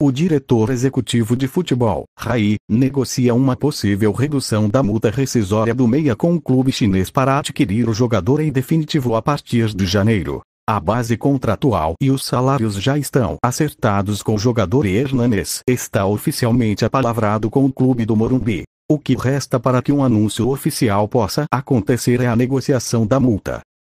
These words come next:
Ponto positivo é que, diferente das outras vezes, os diretores do E B estão aceitando conversar sobre a saída do meia, mas exigem compensação financeira.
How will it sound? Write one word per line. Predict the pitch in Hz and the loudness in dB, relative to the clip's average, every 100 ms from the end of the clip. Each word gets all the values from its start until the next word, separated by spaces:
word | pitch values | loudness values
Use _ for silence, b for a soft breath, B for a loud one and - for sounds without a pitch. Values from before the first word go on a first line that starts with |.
| _ _ _ | _ _ _
Ponto | 120 110 160 | 0 0 0
positivo | 151 147 156 - 107 95 117 | -2 0 0 0 0 0 0
é | 98 | -2
que, | - 123 - | -4 -10 -6
diferente | 101 139 117 92 131 135 | -2 0 2 0 0 0
das | 123 127 104 | 0 0 2
outras | 117 113 170 127 104 | 0 0 0 -2 0
vezes, | 101 95 98 - - - | 0 2 -2 -4 -6 -2
os | 135 | 0
diretores | 107 135 147 - 117 113 107 | 2 0 2 2 2 2 0
do | 107 127 | 0 0
E | 98 | 0
B | 101 107 | 0 0
estão | 113 - 123 76 - | -2 0 0 0 -2
aceitando | 120 139 113 123 131 123 | -2 0 0 0 0 0
conversar | 117 104 104 - 110 110 | 0 0 0 0 0 0
sobre | - 127 127 | 0 0 0
a | |
saída | - 82 120 165 | 0 0 2 0
do | 131 117 | 2 2
meia, | 117 90 62 - | 2 -2 -4 -2
mas | 120 139 87 | 0 0 -2
exigem | 73 73 123 117 113 | -4 0 0 2 2
compensação | 131 117 139 120 - 117 107 | 0 0 0 -2 0 0 0
financeira. | - 107 - 123 82 69 | 2 0 0 0 -2 -4